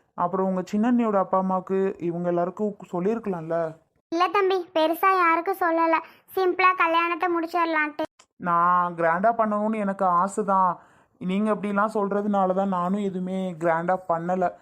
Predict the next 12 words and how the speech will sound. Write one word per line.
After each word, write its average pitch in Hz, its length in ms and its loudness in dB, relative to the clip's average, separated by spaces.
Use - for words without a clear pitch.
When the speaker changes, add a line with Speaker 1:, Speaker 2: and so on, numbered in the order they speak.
Speaker 1:
சரி, 190 400 -6
பரவாயில்ல. 185 420 -2
வா, 311 100 4
என்ன 240 380 0
இன்னும் 277 340 0
நின்னுட்டே 262 380 0
இருக்க? 226 520 2
Speaker 2:
ஏனே, 453 400 0
நிக்க 349 200 -6
கூட 427 240 2
கூடாதா? 320 500 0
உடனே 339 440 -2